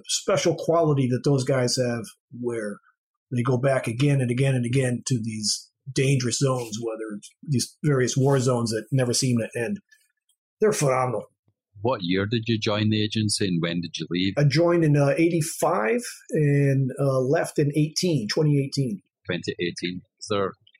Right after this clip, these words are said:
Speaker 2: water?
Speaker 1: <laughs> It's raining down
Speaker 2: Oh,
Speaker 1: here.
Speaker 2: it's
Speaker 1: Can you hear it?
Speaker 2: raining. Is that okay? <laughs>
Speaker 1: At least the dog's not licking its paws, because you would hear that too. So.
Speaker 2: Well, that's fine.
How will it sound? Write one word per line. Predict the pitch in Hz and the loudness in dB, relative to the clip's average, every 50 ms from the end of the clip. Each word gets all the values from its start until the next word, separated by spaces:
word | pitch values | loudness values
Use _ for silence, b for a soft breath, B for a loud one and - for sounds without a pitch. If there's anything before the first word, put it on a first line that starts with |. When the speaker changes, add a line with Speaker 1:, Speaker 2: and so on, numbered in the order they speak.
| _ | _
Speaker 2:
water? | - 92 107 113 - 156 151 - | -2 -2 -2 0 -2 -4 -2 0
Speaker 1:
<laughs> | - | 0
It's | 269 202 - - - - 214 - - 175 | 0 0 0 0 2 2 2 2 2 2
raining | 175 190 196 208 208 196 175 156 | 2 2 4 4 4 4 4 4
down | 151 160 156 147 | 4 4 4 4
Speaker 2:
Oh, | 143 | 4
Speaker 1:
here. | 160 151 | 4 2
Speaker 2:
it's | 135 | 2
Speaker 1:
Can | - 160 | 2 2
you | 156 147 | 2 4
hear | 139 170 185 202 | 4 4 4 2
it? | 208 - | 2 2
Speaker 2:
raining. | 135 123 | 0 0
Is | - 123 120 110 - 120 113 113 - | 0 0 0 0 0 0 -2 -2 -2
that | - 139 120 - 135 | -2 -4 -2 -2 -4
okay? | 117 - | -6 -2
<laughs> | - - | 0 2
Speaker 1:
At | 202 | 4
least | 226 240 226 - | 4 4 4 4
the | 202 | 4
dog's | 151 175 208 202 208 185 147 170 | 4 6 6 6 6 6 4 4
not | 180 180 185 | 4 4 4
licking | 175 190 190 190 175 170 165 | 4 4 4 4 4 6 4
its | 156 151 - | 4 2 2
paws, | - 160 180 180 170 160 151 147 147 | 4 4 6 6 6 6 6 6 4
because | 151 151 156 139 | 4 4 4 4
you | 170 170 | 6 6
would | 165 151 | 6 4
hear | 143 160 175 160 | 6 6 6 6
that | 156 160 151 135 - | 6 6 4 2 2
too. | - 160 147 131 123 | 2 2 4 4 4
So. | - 139 131 131 131 131 - _ _ _ _ _ B B B B - | 4 4 4 4 2 0 -6 _ _ _ _ _ B B B B -2
Speaker 2:
Well, | 117 113 117 | -2 -2 0
that's | 113 123 117 107 - - | 0 -2 -2 -2 -4 -4
fine. | - - 92 95 | -2 -2 -2 -4